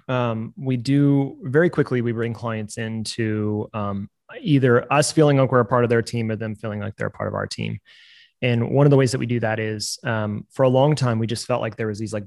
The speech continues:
barriers to, like, we're working a certain way and you're working a certain way, and yet we're supposed to work together in this thing called a vendor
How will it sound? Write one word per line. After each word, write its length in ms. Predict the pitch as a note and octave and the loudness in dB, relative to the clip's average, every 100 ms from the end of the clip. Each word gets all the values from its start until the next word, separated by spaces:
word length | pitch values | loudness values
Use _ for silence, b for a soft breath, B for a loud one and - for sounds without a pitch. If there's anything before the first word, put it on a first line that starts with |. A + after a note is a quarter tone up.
| - | 0
barriers 560 | B2 C3+ C#3+ A#2+ A2 | 4 6 6 4 0
to, 100 | - | -4
like, 180 | G#2+ G2 | -6 -4
we're 220 | A2+ C#3 | 0 4
working 340 | G3+ G#3+ G#3 G3 | 6 6 4 4
a 60 | |
certain 400 | F3+ - F3 D#3+ | 4 2 0 0
way 380 | C#3+ D#3 D#3 D3+ | 2 2 4 2
and 120 | G#2+ | 0
you're 240 | F#2+ D3 F3 | -4 -6 -6
working 300 | F3 E3 F3 | -6 -6 -8
a 40 | |
certain 380 | D#3 E3 D#3+ C#3 | -6 -4 -4 -4
way, 240 | C#3+ C#3+ | -2 -2
and 100 | C3+ | -2
yet 160 | B2 G#2 | -4 -6
we're 80 | - | -8
supposed 340 | - D#3 D#3+ | -6 -2 -2
to 80 | A2 | -2
work 160 | F#2 - | -8 -10
together 800 | G2+ G2+ C#3+ D#3+ D#3 D#3+ D#3 D3 | -18 -8 0 2 4 4 4 4
in 80 | G2 | 0
this 220 | F#2+ - | -4 -10
thing 180 | G2+ G2 | -10 -8
called 240 | G2 F#2 | -6 -6
a 80 | F#2+ | -6
vendor 520 | G2 G#2+ G2 F#2+ F#2 | -6 -4 -2 -4 -6